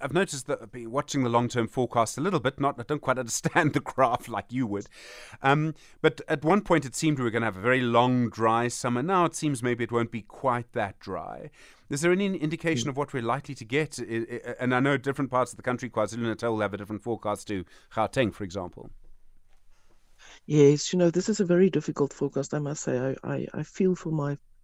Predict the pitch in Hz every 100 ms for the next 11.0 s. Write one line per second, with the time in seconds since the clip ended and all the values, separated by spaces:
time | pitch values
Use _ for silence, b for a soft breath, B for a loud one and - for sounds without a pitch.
0 | _ _ - 160 - 160 147 - 147 139
1 | - 135 143 - 143 139 131 - 147 -
2 | - - - - b b b - 160 -
3 | 196 180 - 185 - 220 - 233 - -
4 | 190 190 - 135 131 131 123 123 120 127
5 | 127 127 - - 113 - 110 117 131 151
6 | 175 208 240 269 - B B 156 156 156
7 | 156 - 151 147 156 143 143 139 - -
8 | - - - 131 135 143 127 123 117 131
9 | 127 123 123 117 113 113 127 113 - -
10 | _ B B B B B _ - 196